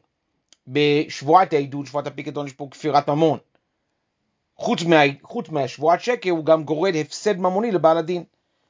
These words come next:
לכן יותר הגיוני להגיד שהוא יהיה פסול, הוא חשוד על השבועה. אבל אלא, אפילו הנמי לכפירת דברים בעלמא הוא, אפילו מי שעובר על שבועת שווא, שמדובר על כפירת דברים בעלמא, הוא לא גורם נזק לאדם אחר. אין פה הפסד ממון, הוא רק עובר בעצם על העב-, העבירה של בן אדם למקום,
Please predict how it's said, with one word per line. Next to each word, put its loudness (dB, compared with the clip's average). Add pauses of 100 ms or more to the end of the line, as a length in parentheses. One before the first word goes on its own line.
לכן -4
יותר 2
הגיוני 2
להגיד 2 (600)
שהוא 0
יהיה 4
פסול, 0
הוא -2
חשוד -4
על 0
השבועה. 2 (220)
אבל -12
אלא, 0 (280)
אפילו -2
הנמי 0
לכפירת -4
דברים -4
בעלמא 2
הוא, -2 (540)
אפילו -8
מי -4
שעובר 2
על 4
שבועת 0
שווא, 2 (360)
שמדובר 0
על 4
כפירת 0
דברים -4
בעלמא, 4
הוא 0
לא 2
גורם -2
נזק -2
לאדם 0
אחר. -2 (420)
אין -4
פה 6
הפסד -2
ממון, 2 (360)
הוא -2
רק 0
עובר 2
בעצם 0
על 4
העב-, 2
העבירה 0
של -8
בן -6
אדם -2
למקום, 2